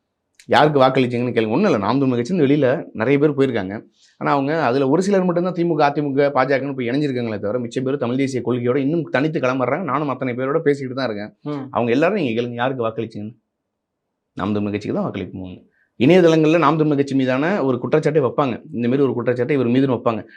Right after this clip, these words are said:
Speaker 1: ஆனா அவங்க மனசாட்சி தொட்டு சொல்ல சொல்லுங்க, யாருக்கு நீங்க வாக்களிச்சீங்கன்னா நாம் தமிழர் கட்சிக்கு தான் வாக்களிப்பாங்க. இப்படிப்பட்ட ஒரு விடயம் வந்து வேற யாருக்கும் கிடைக்காது.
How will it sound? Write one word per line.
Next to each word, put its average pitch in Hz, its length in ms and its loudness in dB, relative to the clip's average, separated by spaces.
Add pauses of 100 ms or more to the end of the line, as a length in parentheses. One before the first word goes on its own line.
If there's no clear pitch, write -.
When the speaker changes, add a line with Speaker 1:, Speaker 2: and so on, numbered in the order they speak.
Speaker 1:
ஆனா 127 140 2
அவங்க 117 180 0
மனசாட்சி 147 340 0
தொட்டு 127 180 -6
சொல்ல 123 180 -2
சொல்லுங்க, 120 240 -6
யாருக்கு 120 300 -4
நீங்க 104 220 -6
வாக்களிச்சீங்கன்னா 110 420 -8
நாம் 110 200 -8
தமிழர் 104 220 -8
கட்சிக்கு 98 280 -14
தான் 101 100 -10
வாக்களிப்பாங்க. - 380 -14 (240)
இப்படிப்பட்ட 139 720 2
ஒரு 113 180 2 (640)
விடயம் 139 240 2
வந்து 131 160 -2
வேற 117 120 2
யாருக்கும் 110 300 -2
கிடைக்காது. 104 460 -6